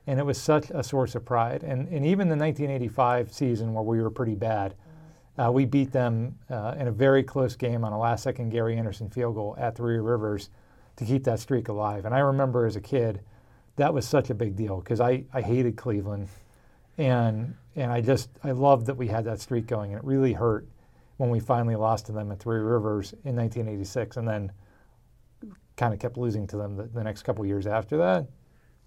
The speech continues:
Um, there was also a game in nineteen eighty-six where we lost to Kansas City.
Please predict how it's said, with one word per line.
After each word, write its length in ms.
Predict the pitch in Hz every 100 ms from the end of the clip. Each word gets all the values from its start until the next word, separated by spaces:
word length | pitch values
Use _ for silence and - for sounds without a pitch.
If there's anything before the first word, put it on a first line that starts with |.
| - - - - - -
Um, 360 | 120 127 165 -
there 140 | 156
was 100 | 147
also 240 | 180 175
a 60 | 180
game 180 | 151 143
in 80 | 135
nineteen 300 | 135 135 127
eighty-six 600 | 117 107 127 120 117 -
where 300 | 143 127 120
we 120 | 117
lost 280 | 123 127 123
to 60 | 123
Kansas 380 | 131 123 104
City. 400 | - 131 113 104